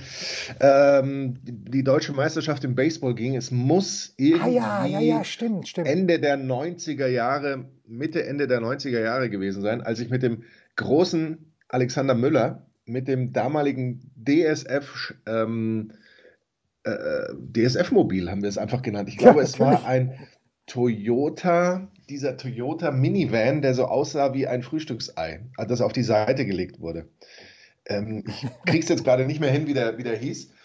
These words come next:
Speaker 1: Mit diesem Auto dorthin gefahren sind, wir dabei gemerkt haben, dass das eine endlose Strecke ist, obwohl es
Speaker 2: Ja,
Speaker 1: gefühlt,
Speaker 2: ja.
Speaker 1: gefühlt gar nicht so weit ist, äh, wie jetzt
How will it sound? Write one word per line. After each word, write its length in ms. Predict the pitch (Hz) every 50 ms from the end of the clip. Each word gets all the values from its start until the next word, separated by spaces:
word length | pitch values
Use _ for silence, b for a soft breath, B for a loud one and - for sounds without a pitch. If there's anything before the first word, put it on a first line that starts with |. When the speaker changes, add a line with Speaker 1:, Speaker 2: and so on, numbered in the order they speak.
| b b b b b - - - -
Speaker 1:
Mit 220 | 135 139 131 135
diesem 240 | 143 190 185 190 170
Auto 320 | - 117 135 156 170 175
dorthin 320 | 165 147 131 127 131 170 185
gefahren 400 | 175 139 - 117 107 101 104 104
sind, 340 | 95 110 131 - - - - -
wir 160 | 127 127 127
dabei 580 | 123 120 139 156 143 135 135 139 147 156 - - _ _
gemerkt 540 | _ 117 131 117 120 123 135 - - - 120
haben, 440 | 117 101 101 110 113 139 - - - _ _ _
dass 260 | - 113 117 123 127
das 360 | - 143 135 127 - - - _ _ _ _ _ _ _ _ _
eine 420 | - 131 131 127 131 131 - - - _ _ _ -
endlose 580 | - 165 190 208 196 - 113 107 107 95 95 95
Strecke 340 | - - 101 104 101 - 80
ist, 300 | 80 85 - - - -
obwohl 280 | - 123 - 117 127 139
es 60 | 156
Speaker 2:
Ja, 280 | 196 254 311 330 233
Speaker 1:
gefühlt, 280 | 143 - 127 127 139 156
Speaker 2:
ja. 400 | 175 226 285 302 226 139 - - b b b b b b _ - - - 104 110
Speaker 1:
gefühlt 420 | 120 135 127 - 147 156 175 170 170
gar 160 | 143 135 127
nicht 420 | 135 143 131 - 117 113 - - - -
so 400 | 113 110 107 110 131 151 170 143
weit 300 | 135 113 135 151 - -
ist, 340 | 160 160 - - - b b b b b b b b _
äh, 380 | - 127 127 127 127 131 127 127 123 117 - - - - _ _ _ _ _ _ _ _
wie 220 | - 117 117 120 127
jetzt 520 | 131 127 123 127 - - - - - _